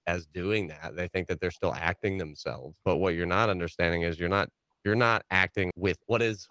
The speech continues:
within line with yourself, and so you're, you're, like, portraying a false version of yourself, you know, there's some division there, and that causes you to, um, either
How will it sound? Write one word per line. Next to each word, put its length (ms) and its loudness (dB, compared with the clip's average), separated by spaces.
within 340 0
line 280 0
with 180 -10
yourself, 560 -2
and 200 -2
so 180 2
you're, 320 0
you're, 280 -6
like, 220 -4
portraying 440 2
a 60 -2
false 260 2
version 300 -4
of 100 -6
yourself, 360 -4
you 100 -2
know, 120 0
there's 160 -4
some 160 0
division 440 0
there, 80 -16
and 100 2
that 140 2
causes 420 2
you 400 2
to, 640 2
um, 580 2
either 640 0